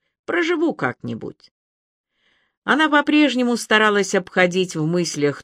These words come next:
то, что к лету, может быть, у неё уже вообще не будет проблем с деньгами, если она решится. Сознание того, что она дохаживает в Теру последние недели,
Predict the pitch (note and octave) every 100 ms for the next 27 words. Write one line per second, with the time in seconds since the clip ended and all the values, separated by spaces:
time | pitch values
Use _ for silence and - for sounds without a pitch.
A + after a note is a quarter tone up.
0 | _ G3 A#3+ C4+ - _ _ _ _ -
1 | - F#3+ F#3 G3 B3 D4 D4 B3+ A3 A#3+
2 | B3 A3 A#3 G3+ F3+ F3 E3+ G#3 G#3 F#3
3 | F3+ E3+ D#3 - - D#3+ A3 A#3+ G3+ F#3
4 | D#3+ D#3+ - D#3+ D#3 D#3 C#3+ C3 C#3 D#3+
5 | D3+ D3+ C3+ A#2+ A#2 _ _ _ _ E3+
6 | F#3 F#3 F3 F3+ F3 E3 C#3+ _ _ _
7 | F#3+ B3 D4 - B2+ - - - F2+ _
8 | _ _ _ _ _ _ _ _ _ _
9 | _ - F#3 G3+ B3 E4 D#4 C#4+ C4 B3
10 | B3+ C#4+ - G3+ F#3 F#3 E3 F3 - G3+
11 | F3 D#3+ E3 D#3 - - A#3 C4+ A3+ C3
12 | A2+ _ _ _ - E3 - F3 D3+ C3+
13 | D3+ D3+ E3+ F3+ D#3 D3 A#2+ A2+